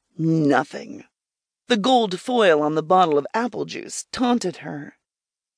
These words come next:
Maybe the concierge could get a new bottle run up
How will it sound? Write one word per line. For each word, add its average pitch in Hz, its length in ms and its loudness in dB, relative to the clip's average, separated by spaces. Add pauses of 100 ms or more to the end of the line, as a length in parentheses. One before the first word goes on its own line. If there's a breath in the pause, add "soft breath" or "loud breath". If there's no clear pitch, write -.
(120)
Maybe 311 320 4
the 311 120 0
concierge 180 600 0
could 214 180 -6
get 208 100 0
a 208 80 2
new 220 220 0
bottle 220 360 0
run 190 220 2
up 185 160 2